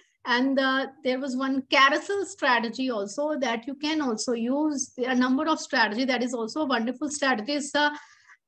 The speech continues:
uh, you see, version of a station rotation strategy. It's a kind of that strategy. We will be talking about that.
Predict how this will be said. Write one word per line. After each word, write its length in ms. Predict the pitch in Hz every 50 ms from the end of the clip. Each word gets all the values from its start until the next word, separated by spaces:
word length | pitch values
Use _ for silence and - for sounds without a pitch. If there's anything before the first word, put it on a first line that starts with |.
| _ - -
uh, 360 | - 233 233 240 233 220 226
you 120 | 240 285 262
see, 120 | - 330
version 640 | 285 254 269 269 262 240 220 - 311 330 349 349 339 - - 233
of 400 | 226 233 233 247 254 262 269 262 - - -
a 80 | 262 240
station 460 | 240 - 330 302 269 277 320 302 277
rotation 440 | 277 262 240 240 240 233 269 269 254
strategy. 640 | 254 - 269 233 220 214 220 233 269 294 311 311 -
It's 160 | - 233 - 247
a 20 |
kind 320 | 247 - 220 214 220 214
of 160 | 226 220 220 - -
that 240 | 202 185 185 185 185
strategy. 560 | - - - 220 202 202 190 190 220 277 285
We 120 | 269 262
will 120 | 240 233 202
be 100 | 214 220
talking 440 | - 247 220 220 - 269 262 269
about 500 | 269 240 220 254 233 233 233 240 220 220
that. 320 | 226 220 214 214 220 220